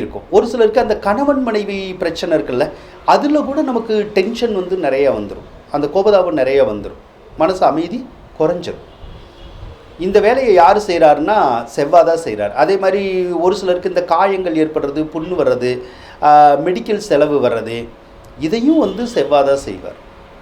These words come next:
அப்ப எப்ப நமக்கு ஒரு மனசுல அமைதி வரும், ஒரு நிம்மதி வரும், நல்ல தூக்கம் வரும், இந்த பிரச்சனைகளெல்லாம் விலகும் அப்படின்னா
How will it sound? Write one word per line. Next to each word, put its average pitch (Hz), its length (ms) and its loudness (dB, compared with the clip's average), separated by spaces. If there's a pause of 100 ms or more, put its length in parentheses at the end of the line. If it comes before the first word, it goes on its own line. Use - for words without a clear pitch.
(680)
அப்ப 214 160 2 (160)
எப்ப 302 260 -2
நமக்கு 220 240 0
ஒரு 190 160 4 (380)
மனசுல 202 420 2
அமைதி 190 300 -4
வரும், 143 340 0 (100)
ஒரு 156 220 2
நிம்மதி 190 440 -4
வரும், 135 360 0
நல்ல 190 320 -2 (120)
தூக்கம் 196 380 -2
வரும், 120 240 -2 (960)
இந்த 196 140 0
பிரச்சனைகளெல்லாம் 220 960 0
விலகும் 233 440 2
அப்படின்னா 147 400 -4